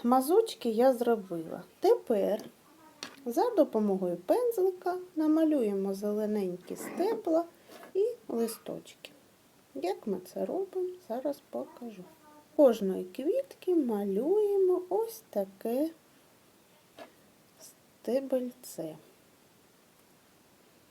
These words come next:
Спочатку робимо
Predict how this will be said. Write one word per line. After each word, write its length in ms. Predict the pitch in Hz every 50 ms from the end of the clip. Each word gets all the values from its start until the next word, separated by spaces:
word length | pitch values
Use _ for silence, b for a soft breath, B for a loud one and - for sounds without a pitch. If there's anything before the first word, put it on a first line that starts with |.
| _ _ _ _ _ _ _ _ _ _ _ _ _ _ _ _ _ _ _ _ _ _ _ _ _ _ _ _ _ _ _ _ _ _ _ _ _ _ _
Спочатку 640 | 208 196 190 190 - 190 190 175 - - - - 196 196 196 b b b b b b b b b b _ _ _ _
робимо 640 | 214 196 196 190 185 185 - 190 185 190 185 185